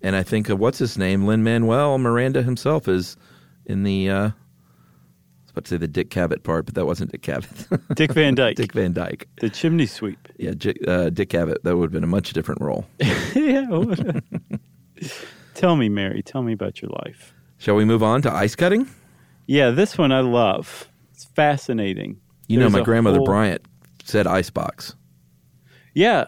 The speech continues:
Speaker 2: yeah. I would imagine that that was, like, part of her jam, right? Like, a, an actual, like, something you would point to and say, "That's a refrigerator." But no, no, no, friend. There's no refrigeration going on whatsoever.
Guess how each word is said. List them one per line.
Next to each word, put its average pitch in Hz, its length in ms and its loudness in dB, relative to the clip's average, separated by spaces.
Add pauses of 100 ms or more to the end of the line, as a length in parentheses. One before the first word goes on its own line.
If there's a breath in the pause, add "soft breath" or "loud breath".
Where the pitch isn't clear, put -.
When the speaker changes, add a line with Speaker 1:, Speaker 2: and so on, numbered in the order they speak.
(120)
Speaker 2:
yeah. 190 240 2
I 135 160 0
would 147 180 2 (140)
imagine 139 480 2
that 117 140 0
that 120 180 2
was, 123 200 -2
like, 117 380 0 (640)
part 127 220 2
of 117 140 -2
her 127 140 0
jam, 120 480 -2
right? 113 320 -2
Like, 117 220 0
a, 117 200 0 (100)
an 120 180 0
actual, 131 580 0
like, 120 320 0
something 151 360 0
you 143 160 2
would 123 200 2 (180)
point 156 300 0
to 135 120 0
and 113 120 0
say, 117 120 2
"That's 143 200 0
a 120 60 0
refrigerator." 113 560 0
But 107 180 -6
no, 151 160 2
no, 156 80 2
no, 160 160 2
friend. 120 400 -2 (440 soft breath)
There's 139 140 -4
no 151 80 4
refrigeration 139 720 2
going 120 280 2
on 123 160 2
whatsoever. 120 680 0